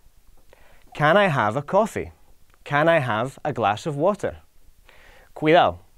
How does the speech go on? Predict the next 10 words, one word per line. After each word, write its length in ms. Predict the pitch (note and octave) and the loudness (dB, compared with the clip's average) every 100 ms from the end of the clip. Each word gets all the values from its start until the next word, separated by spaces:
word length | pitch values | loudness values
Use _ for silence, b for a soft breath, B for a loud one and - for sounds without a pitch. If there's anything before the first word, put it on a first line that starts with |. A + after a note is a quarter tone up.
| - - | -20 -20
siempre 580 | - - D#3+ E3+ G#3 F#3+ | -20 -6 2 2 4 2
colocamos 640 | D#3 C3 A#2+ D3+ F#3+ E3+ - | 4 2 2 2 0 -2 -8
el 160 | C3+ A2+ | -8 -6
sujeto 580 | B2+ G2+ E3+ D3 C#3 - | -6 -2 -2 0 -2 -2
detrás 720 | C3+ A2 A2+ - D#3 C3 - - | -4 0 -2 2 2 2 -2 -8
de 220 | G2+ G2 | -8 -2
can 360 | E3 F3+ G#3+ - - - | 0 0 -2 -8 -20 -4
para 220 | A#2+ G#2 | 0 0
formular 640 | A#2 B2+ A2 G#2+ D3 E3 | 2 0 0 2 2 0
preguntas. 800 | - A2 C3+ B2+ E2+ D#2+ - - | -2 -2 -2 -2 -4 -8 -12 -18